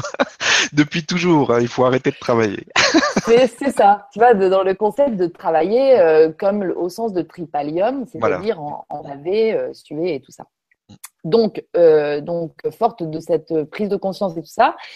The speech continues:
Speaker 2: je, j'a-, j'a-, moi, je savais pas trop quoi lui dire parce que j'ai, je venais de quitter mon boulot. J'avais, j'avais, j'avais même monté une boîte à l'époque que j'ai fermée depuis, euh, de psychologie. Et en fait, euh, je lui dis, « Mais moi, je, je vis dans un »,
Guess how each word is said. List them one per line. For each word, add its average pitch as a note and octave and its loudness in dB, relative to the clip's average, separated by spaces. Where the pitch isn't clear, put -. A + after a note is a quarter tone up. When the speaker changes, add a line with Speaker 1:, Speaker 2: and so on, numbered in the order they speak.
Speaker 2:
je, E3+ 2
j'a-, F3 4
j'a-, D#3+ 0
moi, C4 4
je A3+ 0
savais E3+ 2
pas B3+ 2
trop B3 -6
quoi G3+ 2
lui F3+ -2
dire B3+ -2
parce A3+ -14
que G3 -2
j'ai, E3+ -2
je E3 -8
venais G3+ -4
de F3 -10
quitter F3 -6
mon E3 -4
boulot. G#3+ 0
J'avais, E3+ 0
j'avais, E3 -2
j'avais E3 -4
même E3 -4
monté F3+ -4
une E3 -4
boîte F#3 2
à D3 -2
l'époque C#3+ -6
que D#3+ -6
j'ai D3+ -6
fermée D#3 -10
depuis, D3+ -10
euh, E3+ 4
de D#3+ 0
psychologie. E3+ -4
Et G3 4
en F3+ 0
fait, D4 -2
euh, F3 4
je D#3+ -10
lui F3 -6
dis, « G#3+ -2
Mais G3+ 2
moi, F3 -2
je, F3+ -12
je D#3 -8
vis E3+ -4
dans G3+ -4
un », D#3 -6